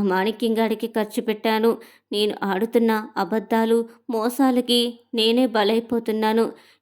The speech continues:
ఇప్పుడు ఈ మీనాని కూడా బలి చేయవలసి వస్తుంది. ఏం చేస్తాం,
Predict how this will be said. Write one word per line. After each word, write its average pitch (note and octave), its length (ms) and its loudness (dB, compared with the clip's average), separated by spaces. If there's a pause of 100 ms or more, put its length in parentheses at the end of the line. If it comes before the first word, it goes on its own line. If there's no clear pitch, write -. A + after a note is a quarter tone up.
ఇప్పుడు A#3 320 2 (180)
ఈ G#3+ 140 -2
మీనాని G#3 440 0
కూడా A#3 260 2 (160)
బలి G#3 260 -2
చేయవలసి A3 560 -2
వస్తుంది. A3 480 -2 (400)
ఏం G#3 220 2
చేస్తాం, A3+ 440 -2